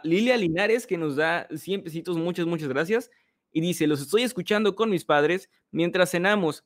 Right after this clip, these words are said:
y los temas nos fascinaron muchísimo. Excelente programa, como siempre. Postdata, me alegraron mucho el día y la semana con sus disfraces". Muchas gracias a ti, Lilia.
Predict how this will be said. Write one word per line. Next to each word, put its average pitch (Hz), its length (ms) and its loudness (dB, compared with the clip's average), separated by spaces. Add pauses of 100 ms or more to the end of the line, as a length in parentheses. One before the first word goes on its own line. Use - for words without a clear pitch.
(160)
y 170 100 -4
los 165 180 4
temas 196 280 4
nos 185 180 2
fascinaron 160 480 0
muchísimo. 135 600 -4
Excelente 147 460 -2
programa, 190 580 2 (220)
como 165 240 2
siempre. - 420 -2 (420)
Postdata, 180 480 2
me 190 100 2
alegraron 160 420 2
mucho 160 260 0
el 127 80 0
día 196 440 0
y 151 100 -2
la 139 100 0
semana 143 420 -2
con 147 160 -4
sus 147 400 -6
disfraces". 143 760 -4 (320)
Muchas 160 360 2
gracias 170 360 2
a 156 80 -2
ti, 208 440 -2 (280)
Lilia. 143 500 0